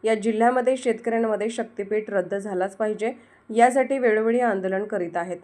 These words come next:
मात्र शासन शक्तीपीठ महामार्ग करण्यास राजी आहे. मात्र शेळगावच्या शेतकऱ्यांनी बैलपोळा सणानिमित्त आपल्या बैलावर लिहित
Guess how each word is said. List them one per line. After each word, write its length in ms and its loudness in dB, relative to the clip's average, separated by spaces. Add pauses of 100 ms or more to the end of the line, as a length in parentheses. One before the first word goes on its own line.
(140)
मात्र 280 -4
शासन 420 -2
शक्तीपीठ 520 -2
महामार्ग 480 -2
करण्यास 420 -2
राजी 340 -2
आहे. 260 -2 (400)
मात्र 280 2
शेळगावच्या 580 4
शेतकऱ्यांनी 520 0
बैलपोळा 520 -2
सणानिमित्त 640 -4
आपल्या 280 -2
बैलावर 500 0
लिहित 380 -4